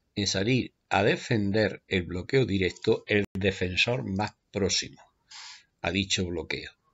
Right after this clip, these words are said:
Es decir, el, en, en nuestro caso concreto, el defensor número dos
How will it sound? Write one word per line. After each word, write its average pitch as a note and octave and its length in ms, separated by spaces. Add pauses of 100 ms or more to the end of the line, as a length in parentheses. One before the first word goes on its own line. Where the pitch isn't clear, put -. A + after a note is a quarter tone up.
(100)
Es F#2+ 120
decir, F2 440 (400)
el, F#2+ 420
en, F2 160
en F2 240
nuestro - 320
caso F#2 240
concreto, A#2+ 720
el G2 180
defensor F#2 540
número B2+ 400
dos G2+ 280